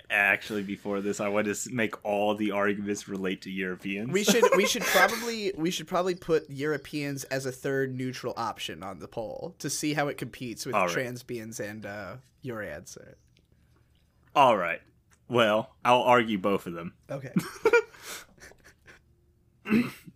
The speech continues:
Speaker 1: Now, you say Europeans. No, <laughs> you say le-, transbians
Speaker 2: Yeah.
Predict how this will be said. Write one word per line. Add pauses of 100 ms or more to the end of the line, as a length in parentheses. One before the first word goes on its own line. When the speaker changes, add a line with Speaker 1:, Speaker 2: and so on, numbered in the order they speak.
Speaker 1:
Now,
you
say
Europeans. (300)
No,
<laughs>
you
say
le-,
transbians
Speaker 2:
Yeah.